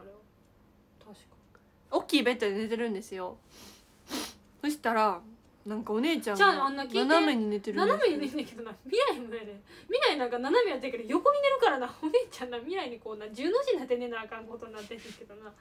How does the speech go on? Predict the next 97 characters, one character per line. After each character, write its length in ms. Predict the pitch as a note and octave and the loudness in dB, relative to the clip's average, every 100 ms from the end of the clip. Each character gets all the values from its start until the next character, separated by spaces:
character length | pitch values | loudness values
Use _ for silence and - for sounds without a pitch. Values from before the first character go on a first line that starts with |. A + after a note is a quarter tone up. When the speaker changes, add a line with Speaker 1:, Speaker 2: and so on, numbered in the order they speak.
| - - | -16 -4
Speaker 2:
い 40 | |
や 80 | C4 | 2
け 120 | C4 | 4
ど 140 | C4+ A#3 | 4 4
ね、 160 | G#3+ | 2
お 100 | G#3+ | 2
姉 180 | C4 D#4 | 2 0
ち 80 | C4 | 0
ゃ 60 | |
ん 80 | G3+ | -4
が 60 | G#3 | -4
基 120 | A#3+ | -4
本 200 | B3 B3+ | -4 0
斜 380 | A3+ A3+ C#4+ C4 | 2 4 4 4
め 40 | |
に 100 | G3 | 0
寝 140 | F#3+ G3 | -2 -2
る 160 | G#3+ | 0
ん 60 | G3+ | -2
で 80 | F#3+ | -4
す 180 | - G3+ | -6 -4
よ。 180 | F#3+ - - - - - - | -4 -6 -20 -20 -20 -18 -6
ど 80 | |
う 40 | C4+ | 0
思 160 | C#4+ | 2
い 40 | D#4+ | 4
ま 120 | D#4 | 4
す 40 | D#5 | 4
か？ 60 | |
Speaker 1:
基 100 | E5+ | 4
本 120 | E5+ A#4 | 2 4
じ 60 | |
ゃ 60 | D4+ | 4
な 60 | - | 0
く 140 | - C4+ | -4 -8
て、 60 | - G#3+ | -10 -8
言 100 | E4+ | -8
っ 40 | |
て 220 | - - C#4 | -6 -4 -4
い 100 | G#3+ | -4
い？ 60 | - G4 - | -12 -16 -12
Speaker 2:
ど 80 | - | -2
う 20 | C5+ | 4
思 100 | D#5+ | 8
い 160 | A4+ | 8
ま 220 | F4 D4 | 8 6
す 60 | C4 | 6
か？ 80 | D4+ | 6
Speaker 1:
未 20 | |
来 0 | |
は 0 | |
斜 140 | A#4 A#4+ | 6 6
め 60 | |
じ 80 | F4 | 2
ゃ 40 | |
な 80 | D#4+ | -2
く 100 | - | -6
て 120 | - | -8
横 300 | B3 F#4+ A4+ | 0 2 8
や 180 | B4+ F#4 | 8 6
か 100 | B3 | 0
ら 100 | A3+ | -4
な。 200 | A3+ - - | -6 -6 2
Speaker 2:
横 220 | F4 A#4 | 8 8
の 100 | B4 D#5+ | 10 8
方 80 | D#4+ | 10
が 80 | G4 | 8
立 100 | D4+ | 6
ち 100 | A#3+ | -2
い 20 | |
い 40 | G3+ | -2
で 80 | |
す 120 | B3+ A#3 | -4 -4
よ 80 | |
ね。 80 | G3+ - | -2 -2
Speaker 1:
立 80 | A#3+ | -2
ち 80 | |
悪 180 | C4+ F4 B4 C5 | 4 6 6 6
い 40 | |
よ。 80 | F#4 | 4
斜 100 | D#4+ | 2
め 0 | |
や。 20 | - - F4 G#4+ D#5+ D5 B4+ A4 | -2 -8 2 4 4 6 10 12
Speaker 2:
川 160 | A4+ A#4 A#4 | 10 8 2
の 60 | G#4 F#4+ | 4 4
字 60 | |
に 20 | E4 | 8
寝 160 | D#4+ | 10
れ 120 | E4 | 10
る 120 | F4 A#4+ | 10 8
じ 80 | |
ゃ 40 | F#4+ | 4
な 140 | A#3+ | 2
い 60 | A#3+ | 0
で 100 | B3 | -4
す 100 | - | -8
か。 160 | - | -10